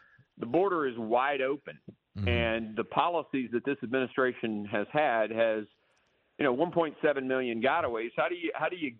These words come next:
Speaker 1: guarantee that, uh, h-, I mean, how, how
Speaker 2: Yeah.
Speaker 1: possibly can you guarantee there's not some terrorist cell in that?
Speaker 2: Yep.
Speaker 1: So it's, it's ridiculous.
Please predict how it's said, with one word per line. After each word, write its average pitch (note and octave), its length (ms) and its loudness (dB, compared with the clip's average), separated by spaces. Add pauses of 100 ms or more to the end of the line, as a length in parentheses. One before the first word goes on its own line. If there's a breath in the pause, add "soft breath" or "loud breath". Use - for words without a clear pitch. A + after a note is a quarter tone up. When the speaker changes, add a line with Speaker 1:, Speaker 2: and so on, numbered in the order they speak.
Speaker 1:
guarantee C#3 1040 -2 (460 soft breath)
that, A#2 400 2 (100)
uh, A2+ 560 2 (260)
h-, B2 220 -2
I C#3 80 4
mean, B2 140 -2
how, D#3+ 200 2
how E3+ 240 0
Speaker 2:
Yeah. A#2 140 2
Speaker 1:
possibly D#3 420 0
can C3 160 -4
you A#2+ 120 -6
guarantee C#3 340 2
there's B2 220 2
not A#2+ 280 2
some A2+ 200 -2
terrorist A#2 420 2
cell C3 220 4
in F3 140 0
that? F#2 200 -4 (240)
Speaker 2:
Yep. G2 160 -4
Speaker 1:
So A2+ 220 4
it's, A2+ 140 -2 (100)
it's A#2 180 -4
ridiculous. B2 480 -2